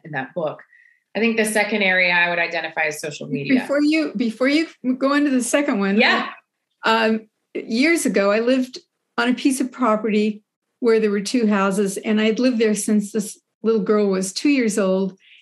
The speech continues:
Speaker 2: And at eleven, she knocked on my door one day with the most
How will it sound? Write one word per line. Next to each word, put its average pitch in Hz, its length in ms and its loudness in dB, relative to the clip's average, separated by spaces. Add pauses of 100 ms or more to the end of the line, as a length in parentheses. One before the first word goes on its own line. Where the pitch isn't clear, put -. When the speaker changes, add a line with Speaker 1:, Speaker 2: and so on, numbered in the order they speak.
Speaker 2:
And 233 200 0
at 226 100 0
eleven, 226 760 2
she - 200 -2
knocked 277 320 0
on 277 80 2
my 247 160 2
door 254 360 2
one 233 240 2
day 208 220 2
with 202 240 0
the 214 60 -2
most 208 400 0